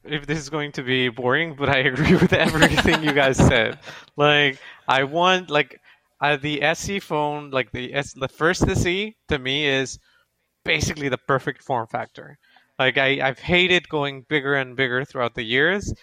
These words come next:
Speaker 1: and I, if, and, and exactly what Dimitri said, if I can get an S E phone, flat sides,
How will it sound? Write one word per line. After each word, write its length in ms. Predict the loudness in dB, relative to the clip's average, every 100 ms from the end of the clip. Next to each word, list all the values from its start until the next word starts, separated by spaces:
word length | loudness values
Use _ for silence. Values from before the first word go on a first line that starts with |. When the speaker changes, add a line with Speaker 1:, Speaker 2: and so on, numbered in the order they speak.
| -18 -20 _
Speaker 1:
and 300 | -2 0 -2
I, 260 | -4 -4 -6 _ -4
if, 220 | -4 -2 -2
and, 220 | 0 0
and 120 | 0
exactly 420 | -2 0 0 0 -4
what 80 |
Dimitri 300 | -6 -10 -12 -6
said, 180 | -6 -4 -4
if 260 | -4 0
I 120 | 0
can 200 | 0 -6
get 300 | 0 2 2 -4 _ _ _ _
an 140 | -8 -2
S 280 | 0 0 -2
E 80 | -8
phone, 460 | -2 -2 -4 -10 -20 _ _ _
flat 300 | -2 0 0
sides, 640 | 2 2 2 -2 -8 -10